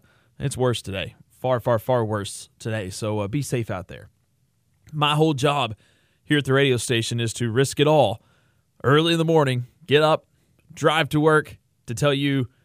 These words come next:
"Hey, if you don't have to get up and drive to work, don't do that." <laughs> So it's, it's a weird, weird situation to be in. But we're here.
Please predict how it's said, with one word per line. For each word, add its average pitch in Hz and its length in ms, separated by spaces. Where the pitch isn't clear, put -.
"Hey, 135 160
if - 80
you 131 80
don't 135 120
have 135 120
to 117 80
get 131 120
up 127 140
and 117 80
drive 123 200
to 117 80
work, 120 380
don't 113 160
do 110 140
that." 87 160
<laughs> - 320
So 117 460
it's, - 260
it's - 100
a 127 80
weird, 117 440
weird 123 180
situation 113 540
to 107 40
be 101 220
in. 90 120
But 156 120
we're 196 140
here. 208 260